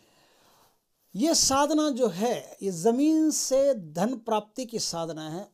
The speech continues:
और जहाँ साधक जाकर के खड़ा हो जाता है, सात मंत्रों का जाप करके फूंक मार देता है, वहीं उसको अपने आप लक्षण पता चल जाते हैं कि इस ज़मीन में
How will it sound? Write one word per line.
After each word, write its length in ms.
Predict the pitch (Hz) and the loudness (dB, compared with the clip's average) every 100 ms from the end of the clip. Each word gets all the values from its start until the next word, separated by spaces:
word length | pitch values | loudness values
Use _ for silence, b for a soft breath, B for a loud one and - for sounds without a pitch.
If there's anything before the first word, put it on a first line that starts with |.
| - | -6
और 160 | 202 | -6
जहाँ 720 | 156 160 262 294 339 339 339 - | -4 -2 0 0 0 0 -4 -10
साधक 440 | - 214 233 254 | -8 -4 -2 -4
जाकर 320 | 208 214 190 190 | -4 -6 -6 -10
के 140 | 190 | -10
खड़ा 260 | 175 160 214 | -12 -8 -6
हो 200 | 185 180 | -6 -6
जाता 280 | 170 - | -8 -10
है, 100 | 143 | -14
सात 420 | 135 - 208 262 240 | -14 -6 -4 -4 -6
मंत्रों 300 | 214 202 180 | -8 -8 -8
का 140 | 185 | -8
जाप 320 | 160 190 214 | -6 -6 -6
करके 220 | 202 160 | -10 -12
फूंक 360 | 170 _ - 240 | -14 _ -14 -12
मार 220 | 190 160 147 | -10 -10 -10
देता 260 | 131 - | -14 -16
है, 60 | 156 B B B | -18 B B B
वहीं 400 | 202 180 240 311 | -6 0 4 4
उसको 440 | 339 330 - - 311 | 2 -4 -8 -4 -4
अपने 540 | 311 - 226 247 247 | -4 -6 -6 -6 -4
आप 300 | 240 294 311 220 | -4 -2 -2 -2
लक्षण 520 | 196 214 226 - 330 | -2 -2 -4 -8 -6
पता 240 | 262 247 | -4 -6
चल 220 | 240 214 | -2 -2
जाते 280 | 208 196 190 | -2 -4 -6
हैं 120 | 196 | -10
कि 120 | 170 180 | -12 -14
इस 160 | 165 156 | -16 -12
ज़मीन 380 | 175 190 226 | -10 -8 -8
में 140 | 247 | -8